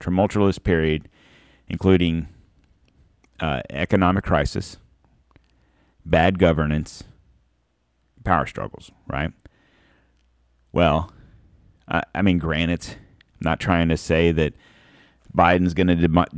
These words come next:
be the demise of our empire. I hope that he is not. Um, but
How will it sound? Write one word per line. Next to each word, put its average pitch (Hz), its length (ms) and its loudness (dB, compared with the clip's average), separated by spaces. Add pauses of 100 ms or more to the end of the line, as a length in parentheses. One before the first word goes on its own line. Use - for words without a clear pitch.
(120)
be 95 140 4
the 87 140 2
demise 85 500 0
of 82 100 -4
our 80 140 -2
empire. 80 640 -2 (500)
I 87 120 0
hope - 400 4 (440)
that 76 180 -4
he 87 140 -2
is 73 140 -2
not. 71 380 -6 (1300)
Um, 71 580 2 (800)
but 87 560 2